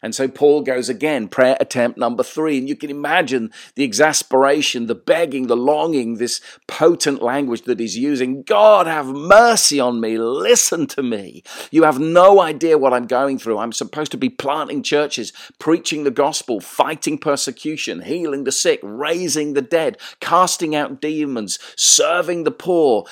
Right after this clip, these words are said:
Like, give me a break. This is your mission. Get me out of this. I beg you, please remove the thorn."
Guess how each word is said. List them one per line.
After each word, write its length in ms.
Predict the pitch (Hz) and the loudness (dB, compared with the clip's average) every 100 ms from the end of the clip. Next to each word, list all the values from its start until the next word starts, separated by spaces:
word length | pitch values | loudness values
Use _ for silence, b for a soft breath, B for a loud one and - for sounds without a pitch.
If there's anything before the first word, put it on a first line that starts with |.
| B | B
Like, 260 | B 120 - | B -8 2
give 220 | 160 196 | 6 6
me 140 | 190 202 | 4 0
a 60 | |
break. 560 | 156 - 147 190 175 - | 0 -2 0 0 -2 -2
This 200 | 170 156 | -2 -2
is 160 | 127 | -2
your 380 | 127 135 180 196 | 0 2 4 4
mission. 760 | 180 151 156 196 - 147 107 92 | 2 -2 -2 -2 -2 -2 -4 -4
Get 380 | - 208 214 - | 0 2 0 -6
me 460 | 151 185 196 185 _ - | -2 0 0 -4 _ -8
out 280 | 214 214 | -6 -2
of 200 | 190 113 | -2 -2
this. 400 | 123 104 - - - - | -6 -6 -6 -8 -8 -8
I 280 | 185 180 120 98 - | -4 -4 -6 -10 -10
beg 360 | - - 160 | -8 -6 -10
you, 340 | 123 98 - _ b b b b | -12 -14 -16 _ b b b b
please 840 | - 131 202 180 107 - - - - _ _ _ _ - | -2 4 4 4 2 -8 -14 -14 -16 _ _ _ _ -6
remove 360 | 110 117 117 - | -2 0 0 -2
the 100 | 131 | -6
thorn." 460 | - 156 131 90 | -6 -8 -8 -16